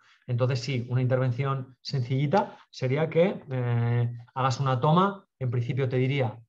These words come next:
alta, en vitamina C, ¿vale? Acordaros que en vitamina C, que teníamos, ah, aquí, ¿vale? Eh, puedes ir tomando vitamina C, el,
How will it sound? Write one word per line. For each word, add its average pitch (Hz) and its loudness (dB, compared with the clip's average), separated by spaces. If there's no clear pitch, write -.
alta, 143 -2
en 143 -2
vitamina 131 2
C, - -8
¿vale? - 0
Acordaros 131 2
que 131 -4
en 123 0
vitamina 127 0
C, 175 0
que 127 -10
teníamos, 120 -2
ah, 110 0
aquí, 135 0
¿vale? 190 2
Eh, 135 0
puedes 156 4
ir 165 0
tomando 156 2
vitamina 147 0
C, 202 0
el, 131 0